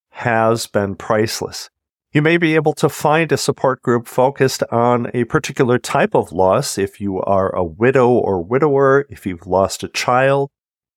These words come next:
such as the death of that spouse or the child, having that common experience with those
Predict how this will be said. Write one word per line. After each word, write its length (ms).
such 300
as 160
the 100
death 380
of 180
that 360
spouse 560
or 420
the 480
child, 640
having 420
that 240
common 840
experience 1080
with 300
those 560